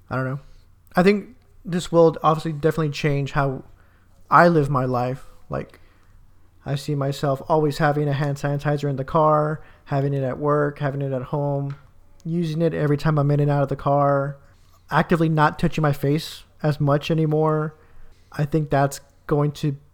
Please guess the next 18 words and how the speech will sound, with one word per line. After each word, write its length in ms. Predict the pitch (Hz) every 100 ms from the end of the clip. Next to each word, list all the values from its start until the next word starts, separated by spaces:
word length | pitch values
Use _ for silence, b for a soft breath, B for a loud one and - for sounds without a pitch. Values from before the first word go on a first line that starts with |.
| - -
stay 300 | - - 156
with 320 | 143 151 147
me 160 | 143 139
as 160 | 165
long 220 | 175 180 175
as 80 |
it 100 | 139
can. 220 | - 143 135
I'm 80 | 147
sure 220 | 160 135
eventually 460 | 135 139 135 131
it's 80 | 135
gonna 140 | 139 131
go 120 | 135
back 220 | 131 131
to 60 | 143
being 220 | 139 139
normal. 520 | 131 135 123 117 127